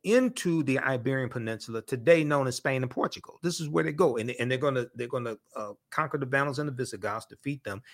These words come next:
and they're gonna settle in, uh, s-, what we call southern Spain and call it Al-Andalus, which basically means, like, to walk in the spiritual path, walk in the spiritual light. So they say that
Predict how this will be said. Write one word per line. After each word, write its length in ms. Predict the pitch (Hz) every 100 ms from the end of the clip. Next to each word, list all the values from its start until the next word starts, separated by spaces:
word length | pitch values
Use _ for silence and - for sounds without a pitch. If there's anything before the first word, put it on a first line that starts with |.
| -
and 80 | 117
they're 80 | 117
gonna 160 | 107
settle 420 | - - 165 160 139
in, 240 | 139 123 113 - - _ _ -
uh, 160 | 107
s-, 440 | 98 - - - -
what 320 | 107 120 -
we 140 | 117 113
call 240 | - 113
southern 400 | - 151 139 151
Spain 480 | - - 107 101 107
and 140 | 104
call 220 | - 139 120
it 100 | -
Al-Andalus, 1120 | 135 131 120 123 123 117 131 143 - - - - _ _ _ _
which 140 | 110 90
basically 300 | 117 - 113
means, 320 | 117 113 -
like, 160 | 87
to 80 | -
walk 380 | 85 92 110 -
in 80 | 101
the 40 |
spiritual 440 | 95 - 107 - 87
path, 340 | - 98 92 -
walk 200 | 101 -
in 60 |
the 60 | 90
spiritual 440 | - 101 - 82
light. 220 | 92 139 - _ _ _ _ _ _ _ _
So 420 | - 151 139 139 -
they 120 | 143 143
say 600 | - - 226 202 180 - -
that 320 | - 143 131